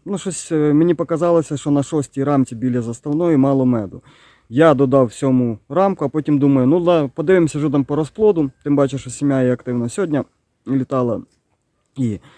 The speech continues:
якийсь пилок заносило. Ну, думаю, подивимося. Ну і, власне, будемо дивитися. Ну і після цього відео розбору цієї сім'ї номер три я покажу, що було в П П Ушнику. В П П Ушнику це було на крайній рамці, яку я замінив.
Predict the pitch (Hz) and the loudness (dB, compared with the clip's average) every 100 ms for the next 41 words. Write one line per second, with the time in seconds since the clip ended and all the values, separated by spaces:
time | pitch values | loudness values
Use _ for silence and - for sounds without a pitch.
0 | _ - 120 - 156 208 143 151 147 139 | _ -10 -8 0 4 4 4 2 2 0
1 | - 117 156 170 160 147 143 131 120 104 | -4 -2 0 2 2 0 0 0 0 -2
2 | - 82 - - - - - - _ 170 | -8 -20 -20 -20 -20 -20 -20 -20 _ 2
3 | 226 196 180 185 160 147 160 156 143 147 | 4 6 6 4 0 2 4 4 4 4
4 | 143 117 - 120 101 - - - 127 156 | 2 0 -8 -12 -12 -12 -14 -12 -6 2
5 | 226 190 143 196 190 160 147 - 170 147 | 6 6 4 0 -4 -2 -2 0 0 2
6 | 135 165 135 131 131 131 139 156 127 113 | 2 2 2 2 2 0 2 2 2 -2
7 | 143 139 131 113 - 139 143 123 123 120 | 0 2 2 -2 0 2 4 4 2 -2
8 | 117 - 196 196 - - - 131 160 147 | -4 -2 0 0 -4 -20 -4 2 2 2
9 | 127 160 139 131 151 127 147 135 113 - | -2 -2 -2 -4 -2 0 2 2 0 -6
10 | 127 151 190 233 - 180 - 160 - - | -4 0 0 0 -2 -6 -4 -8 -8 -12
11 | - 151 170 190 - 151 147 147 139 160 | -6 -2 2 2 2 -2 -2 -4 2 4
12 | 143 131 165 147 139 143 131 127 147 196 | 6 6 6 4 2 2 4 2 2 0
13 | 196 - 143 135 - 143 123 107 123 131 | -2 -2 0 0 2 2 2 0 2 4
14 | 139 190 208 | 4 2 0